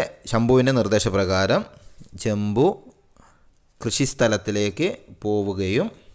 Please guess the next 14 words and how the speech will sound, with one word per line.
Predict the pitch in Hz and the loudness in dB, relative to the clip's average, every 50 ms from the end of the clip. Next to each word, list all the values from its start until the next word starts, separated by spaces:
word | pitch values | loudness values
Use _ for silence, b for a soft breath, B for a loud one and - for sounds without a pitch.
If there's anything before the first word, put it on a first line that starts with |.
| b b b b b b b b b b b b b b b b b _ - 107 | b b b b b b b b b b b b b b b b b _ -2 0
അവിടെ | 113 113 120 120 113 | 2 4 4 4 2
വെച്ച് | 104 - - 147 170 226 - - 107 | 2 2 2 2 2 2 0 -2 -2
മനോഹരമായിട്ടുള്ള | 107 107 110 113 113 117 123 113 110 107 104 101 98 95 92 - 95 101 123 180 214 240 226 - - - - _ _ _ _ b b b b b b b b b b _ _ _ _ _ - - - - | 0 0 2 0 2 2 2 2 2 0 0 -2 -4 -4 -4 -6 -2 0 0 0 0 -2 -8 -18 -18 -20 -20 _ _ _ _ b b b b b b b b b b _ _ _ _ _ -20 -20 -10 -6
കൃഷിത്തോട്ടം | 123 113 - - 127 - - - 107 101 98 101 95 - - 127 170 226 - - - - - - _ - - - - | -4 -4 -2 -4 -6 -6 -4 0 0 2 2 0 0 0 0 0 0 0 -6 -12 -20 -20 -20 -20 _ -20 -12 -4 -2
കാണുകയും | 104 104 104 107 107 107 110 113 113 110 104 92 | 0 2 2 2 0 2 2 2 2 0 0 -2
ചെയ്യുന്നുണ്ട്. | 95 92 90 92 92 90 92 143 - - - - - B B B B B B _ - - | -2 -2 -2 -4 -4 0 0 0 0 0 -4 -16 -20 B B B B B B _ -6 -2
പേജ് | 110 107 101 98 110 | 0 0 0 0 0
നമ്പർ | 110 107 110 107 104 | 0 2 4 4 4
അറുപതിൽ | 101 104 104 104 107 101 113 151 196 - - - - 101 | 4 4 2 2 2 2 2 0 -2 -4 -10 -10 -6 -6
ഈ | 110 95 107 | 0 2 2
പാഠഭാഗത്ത് | 104 98 101 95 98 98 95 98 95 95 - 143 196 240 226 - B B B B - b b b b b b b b b b b - - | 2 2 2 2 2 2 2 0 -2 0 0 0 0 0 -4 -10 B B B B -20 b b b b b b b b b b b -2 0
ഒരുപാട് | 117 120 117 123 123 123 123 127 151 - - - - - - - _ _ _ _ _ - _ _ _ _ _ _ _ _ - - - | 2 4 4 6 6 6 6 4 4 2 2 -4 -10 -20 -20 -20 _ _ _ _ _ -20 _ _ _ _ _ _ _ _ -14 -4 -2
പച്ചക്കറികളും | 120 110 - - - - 131 - - 117 104 104 104 104 104 104 120 170 214 - - - - - - - - | -2 -2 0 -2 0 0 0 2 2 2 2 2 4 2 4 4 4 2 0 -4 -10 -20 -20 -20 -20 -18 -10
ഫ്രൂട്ട്സുകളും | - - 110 107 107 107 113 113 - - - 123 104 107 107 110 135 190 | -2 0 0 2 2 2 2 0 0 -2 -2 0 0 2 2 2 2 0